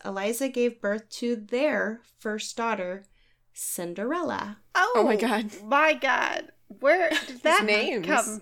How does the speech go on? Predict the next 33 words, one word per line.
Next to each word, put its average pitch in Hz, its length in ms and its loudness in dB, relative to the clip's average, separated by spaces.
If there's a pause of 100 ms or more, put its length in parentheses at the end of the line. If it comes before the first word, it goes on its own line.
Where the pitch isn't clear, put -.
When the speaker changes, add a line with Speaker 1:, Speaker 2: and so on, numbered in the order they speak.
Speaker 2:
from? 220 460 -2 (260)
Speaker 1:
I'm 254 200 2
guessing 240 720 0 (400)
that 196 520 0
Eliza 190 420 -6
probably 185 920 -10
enjoyed 185 460 -8
that 185 240 -6 (380)
story. 339 1000 -8
I 196 100 -12
don't - 180 -12
know. - 260 -12 (100)
They 247 120 4
did 277 220 2
call 320 220 2
her 320 100 -2
Cindy, 208 560 -4
though, 202 380 -6 (340)
and 196 240 -8
she - 160 -8
is 196 160 -6
referred 196 420 -6
to 202 180 -4
for 196 120 -8
the 185 120 -6
rest 196 280 -6
of 190 80 -6
the 185 80 -8
story 175 400 -6
as, 180 300 -10
as 180 200 -12
Cindy. 170 460 -8
Speaker 2:
Okay. 226 520 0